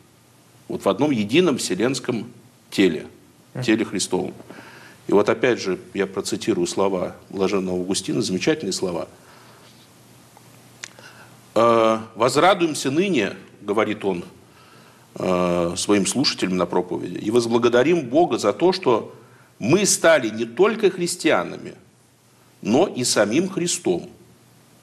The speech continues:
Speaker 1: Ибо если Он глава, мы Его члены, всецелый человек, Он и мы». Он как раз сказал это на одной из своих
Speaker 2: Мгм.
Speaker 1: пробор-, проповедей после того, как люди причастились святых христовых тайн.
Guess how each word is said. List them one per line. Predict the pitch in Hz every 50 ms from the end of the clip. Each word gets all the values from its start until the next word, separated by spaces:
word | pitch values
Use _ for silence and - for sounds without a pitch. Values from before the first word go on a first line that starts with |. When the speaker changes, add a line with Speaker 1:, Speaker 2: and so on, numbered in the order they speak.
| _ _ -
Speaker 1:
Ибо | - - 110 117
если | 120 135 180 175 175 - 143
Он | 120 110 101
глава, | 98 104 110 113 127 175 208 233 220 226 - -
мы | - 107 127 160
Его | 170 170 160
члены, | - - - 101 95 90 76 87 -
всецелый | - - - 127 113 - - 165 185 190 185 185
человек, | - - 151 147 151 135 95 - - - - - - -
Он | 110 123 -
и | - - 101
мы». | 95 - 95 - - - - - - - - - _ _ - - - - - - - - - - -
Он | -
как | - - 95 -
раз | 110 92 87 - - - - -
сказал | - - 101 98 90
это | 85 - -
на | 92 90
одной | 90 95 92 85
из | -
своих | - - 87 87 - - - -
Speaker 2:
Мгм. | - - 127
Speaker 1:
пробор-, | 131 98 101 147 185 170 -
проповедей | - 139 160 - - 98 92 87 85 82 76 - - - - - - - - - - _ -
после | - 113 143 - - 135 127 107 98 - - - - - - - - - - - - _ _ - -
того, | 95 95 113 120
как | 113 - - -
люди | 92 98 110 104 104
причастились | - - 98 - - - - - 101 101 98 92 - - - -
святых | - - 85 - - -
христовых | - - - - - - - - - -
тайн. | - 65